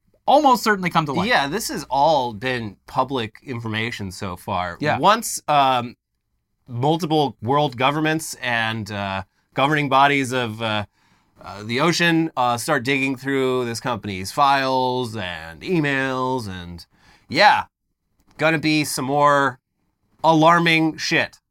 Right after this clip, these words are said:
Speaker 1: Just the side-by-side photos of other submersibles
Speaker 2: Yeah.
Speaker 1: and theirs.
Speaker 2: Just packed to the gills with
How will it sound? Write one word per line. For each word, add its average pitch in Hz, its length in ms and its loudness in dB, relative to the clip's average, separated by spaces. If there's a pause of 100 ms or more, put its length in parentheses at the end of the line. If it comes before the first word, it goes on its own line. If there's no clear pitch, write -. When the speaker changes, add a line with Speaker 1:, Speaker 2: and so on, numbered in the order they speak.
(1300)
Speaker 1:
Just 240 180 -2
the 339 100 2
side-by-side 196 760 6
photos 143 480 -2
of 143 260 -4 (180)
other 170 280 4
submersibles 160 760 -2 (160)
Speaker 2:
Yeah. 185 160 4
Speaker 1:
and 170 120 2
theirs. 165 380 2 (120)
Speaker 2:
Just 185 240 2
packed 190 380 2
to 208 60 4
the 156 100 2
gills 147 460 4
with 131 220 -4